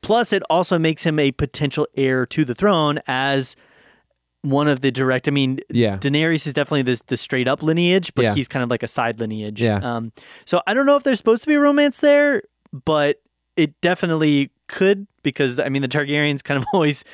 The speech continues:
Speaker 2: Yeah.
Speaker 1: sleep with each other, you know, brothers and sisters, totally cool. I'm guessing nephew's probably totally cool
Speaker 2: It's
Speaker 1: too.
Speaker 2: a weird universe, this,
Speaker 1: Yeah,
Speaker 2: this Game of
Speaker 1: and,
Speaker 2: Thrones
Speaker 1: I mean,
Speaker 2: universe,
Speaker 1: if
Speaker 2: Westeros. <laughs>
Speaker 1: Yeah, we'll, we'll see what they do with it. I mean, we'll see where they go with it. But it,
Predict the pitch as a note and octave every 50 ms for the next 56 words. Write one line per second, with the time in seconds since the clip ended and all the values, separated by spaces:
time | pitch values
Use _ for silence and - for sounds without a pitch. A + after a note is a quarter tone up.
0 | - - - A#2+ A2+ G#2+ G2+ G2 - - - B2+ C#3+ D#3+ D3+ F3 F#3+ - - A3
1 | A#3 B3 B3+ B3+ B3 G#3 F3+ E3+ D#3+ D#3 D3+ C#3 D#3 D#3 D#3+ E3 D#3+ D#3+ D3 E3+
2 | E3 E3+ F3+ F3 D#3+ - D#3 D3+ D3+ D3+ D3 - D#3 E3 E3 E3 E3+ E3 C#3 B2+
3 | B2+ B2 B2+ B2 - C3 A#2+ C3 F#3 G3+ - D3 B2 A2+ - - B2+ A#2 A2+ A2
4 | - A#2+ A#2 A#2 A2 - B2 A#2+ G#2+ A2+ A2 C3 B2+ A#2+ A2+ A2 A#2+ B2 A#2+ A#2+
5 | A#2+ A#2 A2 A2+ A2 G#2+ G2 G2 F#2+ F#2+ F#2 - - - - G#3 G3+ F#3+ F3 E3
6 | D3 C#3 C3 B2 A#2 A#2 A2+ A#2+ - G2+ G2+ G2 F#2+ - - G2+ G2 G2 F#2+ D3
7 | E3 F3 E3+ E3+ D#3+ D3+ - - - G2+ G#2 G2+ - - G#2+ G2 F#2+ F#2+ F#2+ F#2
8 | C#3+ C#3 D#3 D#3 C#3+ C3+ B2+ B2 A#2+ A#2+ D#3+ - - C#3 - E3+ F3 G3+ G#3 G3
9 | - - A3+ A3+ A3 A3 G#3+ - G#3 G3+ F#3+ G#3 G3+ G3+ G3 - G#3 G#3 G3+ G3+
10 | E3+ - - D3+ C#3 C#3 C#3+ C#3+ C#3 C#3 C#3 C3 - _ _ _ _ _ - -
11 | - - - - _ _ _ - D3 D3 - F3+ F3 D#3+ D3 C3 B2 A#2+ A#2 -
12 | A#2 A2+ - D3+ D#3